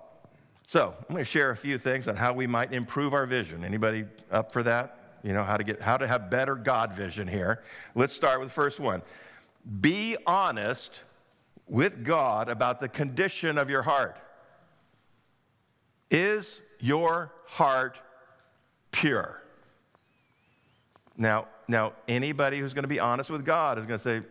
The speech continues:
"Well, it's not bad, maybe. But it could probably be better." Is there some reason, is there something that make, is making your heart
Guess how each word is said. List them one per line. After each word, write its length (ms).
"Well, 380
it's 240
not 280
bad, 500
maybe. 380
But 160
it 60
could 140
probably 280
be 120
better." 520
Is 180
there 120
some 360
reason, 500
is 140
there 100
something 680
that 180
make, 400
is 180
making 480
your 200
heart 360